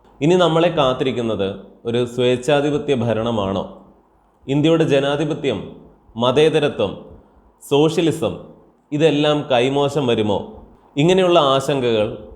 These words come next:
എവിടെയും നിറയുകയാണ്. മതേതരത്വം വെച്ച് തന്നെ നമുക്ക് തുടങ്ങാം. ബി ജെ പി എങ്ങനെയാണ് സാധാരണക്കാരുടെ ഇടയിൽ നിന്ന് വോട്ട് പിടിക്കുന്നത് എന്നുള്ളത് കൂടുതലായി എക്സ്പ്ലെയിൻ ചെയ്യേണ്ട കാര്യമൊന്നുമില്ല. മറുവശത്ത്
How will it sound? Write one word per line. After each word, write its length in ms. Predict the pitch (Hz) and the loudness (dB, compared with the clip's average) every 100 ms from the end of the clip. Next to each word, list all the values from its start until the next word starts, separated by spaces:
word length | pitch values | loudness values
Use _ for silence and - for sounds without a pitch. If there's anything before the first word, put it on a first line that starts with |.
| - | -10
എവിടെയും 600 | 120 117 127 127 123 131 | -6 -2 0 0 -2 -6
നിറയുകയാണ്. 720 | 110 107 107 113 110 101 87 85 - - _ _ _ - | -4 0 2 2 0 0 -2 -6 -12 -20 _ _ _ 0
മതേതരത്വം 880 | 143 151 196 190 170 160 160 160 160 | 2 4 2 2 0 -2 -4 -6 -6
വെച്ച് 220 | 120 131 | -6 -2
തന്നെ 340 | 123 110 110 113 | -2 -2 -4 -6
നമുക്ക് 320 | 110 110 113 | -8 -4 -2
തുടങ്ങാം. 340 | 107 101 98 - - - - _ _ _ _ 120 | 0 0 -2 -6 -14 -20 -20 _ _ _ _ 0
ബി 160 | 135 | 2
ജെ 160 | 135 156 | 4 0
പി 140 | 156 | 2
എങ്ങനെയാണ് 680 | 147 127 143 147 117 101 85 - - _ _ | 0 0 0 0 0 -2 -4 -10 -20 _ _
സാധാരണക്കാരുടെ 760 | 123 120 131 139 143 143 139 135 | 0 4 4 2 2 0 0 0
ഇടയിൽ 340 | 123 123 123 | -2 -2 -2
നിന്ന് 140 | 123 120 | -4 -2
വോട്ട് 360 | 113 120 117 | -2 0 -2
പിടിക്കുന്നത് 640 | 123 117 110 113 107 107 101 113 | -2 -2 -2 -4 -2 -4 -4 -4
എന്നുള്ളത് 600 | 113 113 107 98 95 - - - _ _ _ _ | -2 0 0 0 -2 -6 -14 -20 _ _ _ _
കൂടുതലായി 500 | 135 151 151 147 143 | 0 2 4 4 2
എക്സ്പ്ലെയിൻ 500 | 127 - 147 147 147 | 0 -6 -2 -2 0
ചെയ്യേണ്ട 220 | 135 123 | 0 0
കാര്യമൊന്നുമില്ല. 800 | 123 110 120 117 113 104 87 87 - - - _ _ _ _ - _ | 0 0 0 0 0 0 -2 -4 -8 -20 -20 _ _ _ _ -20 _
മറുവശത്ത് 720 | 131 139 165 147 156 143 104 | 2 4 4 4 0 0 -2